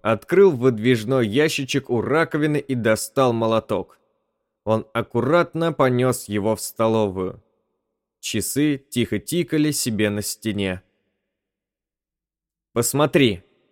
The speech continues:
сказал он, угрожающе размахивая молотком. «Знаешь, что у меня здесь? А знаешь, что я хочу с этим сделать?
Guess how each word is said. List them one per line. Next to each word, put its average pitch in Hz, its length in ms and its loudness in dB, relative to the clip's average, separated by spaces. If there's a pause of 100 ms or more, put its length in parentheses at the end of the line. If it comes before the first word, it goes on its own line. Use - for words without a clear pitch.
(140)
сказал 107 440 0
он, 139 280 0
угрожающе 117 840 0
размахивая 107 680 -2
молотком. 104 720 -4 (800)
«Знаешь, 143 460 2
что 185 220 4
у 156 60 4
меня 135 280 2
здесь? 101 440 -2 (380)
А 120 140 2
знаешь, 147 420 0
что - 120 2
я 185 140 8
хочу 165 320 0
с 147 100 -4
этим 135 240 0
сделать? 110 640 -2